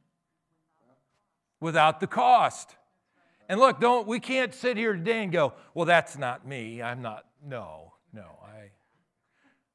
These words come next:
And if we're paying the price, we're usually belly aching about it while we do. Nobody knows the troubles I've seen. Nobody knows my sorrows. Life is hard. Life is tough. Life is, sure it is. It,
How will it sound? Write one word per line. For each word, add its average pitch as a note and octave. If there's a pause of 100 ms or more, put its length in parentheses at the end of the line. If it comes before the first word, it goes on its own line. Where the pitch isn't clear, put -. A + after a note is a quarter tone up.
(640)
And F#3+
if F#3
we're G3+
paying A#3+
the E3+
price, E3+
we're E3+
usually E3+
belly D#3
aching C#3
about B2+
it C3+
while B2
we A#2
do. G#2 (1600)
Nobody D#3
knows F3+
the E3+
troubles F3
I've F3
seen. C3
Nobody C3+
knows C3+
my C3+
sorrows. A2 (1000)
Life B2+
is D#3
hard. B2
Life A#2
is C3+
tough. A2
Life A2+
is, A#2 (180)
sure -
it F#3
is. F#2+
It, A#2+